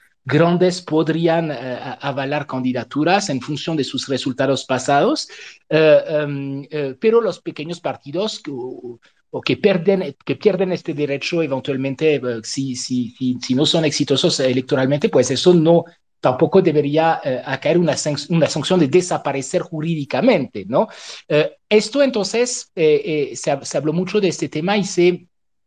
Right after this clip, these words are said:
eh, formuló, digamos, la necesidad de lo que, mm, empezamos a, a llamar el, el sistema de adquisición progresiva de derechos para los partidos.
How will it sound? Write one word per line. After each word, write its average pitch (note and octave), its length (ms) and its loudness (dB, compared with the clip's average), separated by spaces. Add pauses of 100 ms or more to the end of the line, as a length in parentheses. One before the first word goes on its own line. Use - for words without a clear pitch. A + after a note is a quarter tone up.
(200)
eh, A#2+ 640 -2 (420)
formuló, F#3 560 2
digamos, E3+ 320 0
la D#3 100 2
necesidad D#3+ 680 -4
de E3 300 -2
lo D3 220 -6
que, D3+ 380 -4
mm, B2 180 -8 (100)
empezamos C3+ 640 -4
a, C#3 200 0
a C3+ 60 0
llamar D3 480 4
el, C3+ 180 0
el C#3+ 220 -2
sistema D#3+ 460 2
de D#3 100 4
adquisición E3+ 580 -2
progresiva D#3 600 -2
de D3 120 0
derechos C#3 580 -4
para C#3 200 0
los B2+ 200 -4
partidos. - 640 -4